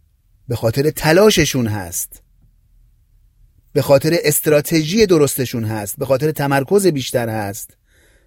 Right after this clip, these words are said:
به خاطر پشت کار بیشتر، به خاطر پیشرفت تدریجی خودشون هست که اون رو تشویق می‌کنن. حتی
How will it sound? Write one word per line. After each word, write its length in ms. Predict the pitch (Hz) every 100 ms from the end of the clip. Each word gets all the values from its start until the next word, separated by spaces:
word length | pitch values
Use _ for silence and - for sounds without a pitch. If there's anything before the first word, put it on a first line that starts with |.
| _ -
به 80 | 131
خاطر 300 | 139 147 156
پشت 320 | 156 151 165
کار 300 | 180 196 180
بیشتر، 560 | 143 - 131 113 95 _ _ _ _ _ _ _ _ _ _ _ _ _ _ _ _ _ _ _ _ _ _ _ _ -
به 80 | 143
خاطر 380 | 151 147 185 -
پیشرفت 540 | - 156 - 147 139 151
تدریجی 1040 | 127 - 143 131 143 143 143 131 196 220
خودشون 480 | - 160 147 139 131
هست 260 | 123 117
که 60 | 131
اون 140 | 113
رو 60 | 110
تشویق 420 | 107 101 107 95
می‌کنن. 400 | 90 82 76 - - _ - - _ _ _ _ _ _ _ _ -
حتی 220 | 156 180